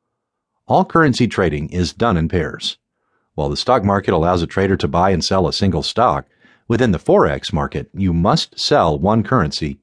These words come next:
in order to buy another. The most commonly traded currencies are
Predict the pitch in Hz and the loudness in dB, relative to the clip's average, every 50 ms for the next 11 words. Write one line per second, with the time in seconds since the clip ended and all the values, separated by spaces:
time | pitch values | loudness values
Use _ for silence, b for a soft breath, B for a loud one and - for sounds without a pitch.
0 | _ - 101 101 98 - - 117 123 98 76 73 - - 90 71 85 82 80 85 | _ -2 0 0 0 0 0 0 0 0 0 -2 -4 -4 -4 0 0 0 2 0
1 | 78 76 73 69 - - - - _ _ _ _ _ _ _ _ _ _ _ _ | 0 -2 -4 -6 -8 -12 -14 -18 _ _ _ _ _ _ _ _ _ _ _ _
2 | _ _ _ - 123 127 143 165 160 - - - - 160 190 190 143 101 80 76 | _ _ _ -2 0 2 2 2 2 0 -4 -4 0 0 2 2 2 2 0 -2
3 | 71 - - 104 98 87 76 - - 95 87 82 80 - 85 76 71 76 - - | -4 -2 0 2 2 2 0 0 -2 0 0 0 -2 -4 -6 -6 -6 -8 -6 -4
4 | 85 80 67 65 - - - | -4 -2 -2 -4 -8 -14 -18